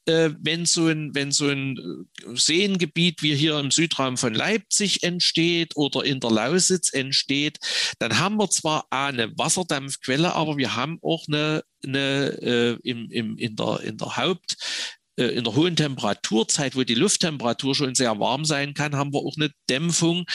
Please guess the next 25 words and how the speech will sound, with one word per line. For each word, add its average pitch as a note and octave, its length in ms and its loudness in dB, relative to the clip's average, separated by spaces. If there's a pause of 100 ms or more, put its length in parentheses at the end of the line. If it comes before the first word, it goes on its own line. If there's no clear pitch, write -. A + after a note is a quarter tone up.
(300)
durch D3+ 300 4
das D3+ 200 0
kalte A#2+ 400 0
Wasser. G2+ 320 0 (760)
Äh, B2 280 2 (140)
das C3+ 240 0
heißt, G3 400 0 (160)
da, C3+ 240 -2
was D#3+ 200 0
wir F3 100 2
da E3+ 240 -2
an F3+ 180 -4
der D#3 180 0
Stelle D3 360 2
sehen, D#3 500 0
ist - 260 0
beispielsweise D#3+ 920 0
eine D3 140 0
Verschiebung F#3+ 840 2
hin F#3 340 4
von A#2+ 280 0
Schaueraktivitäten F3+ 1400 2 (420)
eher F#3+ 320 4
in F3 220 -2
den E3 360 2